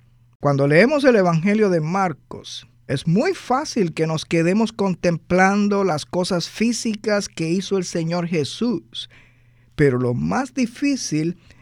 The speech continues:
es ver las cosas que están en otra esfera, es decir, en la esfera espiritual. De hecho, todas las cosas físicas que el Señor llevó a cabo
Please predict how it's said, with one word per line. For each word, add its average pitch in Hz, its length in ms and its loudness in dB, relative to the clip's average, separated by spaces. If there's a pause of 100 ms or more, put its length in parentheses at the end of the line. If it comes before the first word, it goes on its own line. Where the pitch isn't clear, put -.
(120)
es 170 280 -2
ver 214 320 2
las 160 220 0
cosas 240 480 2
que 170 140 -4
están 196 600 0
en 156 220 2
otra 240 360 2
esfera, - 680 -12 (160)
es 165 160 -2
decir, 196 240 -2
en 156 140 -2
la 143 40 -4
esfera 190 400 -2
espiritual. 101 760 -6 (520)
De 151 260 4
hecho, 165 340 0 (160)
todas 330 500 -2
las 190 160 -4
cosas 214 480 0
físicas - 880 -4
que 123 100 -6
el 113 60 -4
Señor 147 400 -2
llevó 160 260 0
a 139 100 -4
cabo 156 480 2